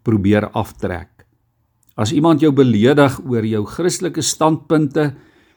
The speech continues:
dan is dit dalk juis omdat hy of sy so leeg en nutteloos self voel, soos 'n lap,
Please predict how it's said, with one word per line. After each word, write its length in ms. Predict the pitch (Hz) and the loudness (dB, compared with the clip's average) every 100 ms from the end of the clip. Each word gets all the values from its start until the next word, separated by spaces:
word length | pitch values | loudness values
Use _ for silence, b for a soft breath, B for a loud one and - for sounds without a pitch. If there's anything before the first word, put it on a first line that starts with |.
| b _ | b _
dan 160 | - 98 | -8 -4
is 80 | 127 | -2
dit 120 | 143 127 | 0 2
dalk 240 | 135 104 | 2 0
juis 300 | 101 113 131 | 2 2 0
omdat 480 | - 117 113 110 - _ _ _ _ _ - | -2 -2 0 -2 -4 _ _ _ _ _ -8
hy 220 | 95 127 | -2 2
of 120 | 131 127 | 2 0
sy 260 | - 127 120 | -2 -2 -2
so 280 | - 226 233 | -2 0 2
leeg 500 | 127 98 117 147 - | 2 4 4 4 2
en 160 | 120 98 | -2 -2
nutteloos 520 | 113 151 127 117 107 - | -2 -2 0 0 -2 -4
self 340 | 180 226 - | -2 -2 2
voel, 300 | 175 160 151 b b b b b b _ | 4 6 4 b b b b b b _
soos 320 | - - 131 147 | -10 -4 -2 2
'n 100 | 127 | 2
lap, 500 | 95 113 123 - | 4 2 0 -10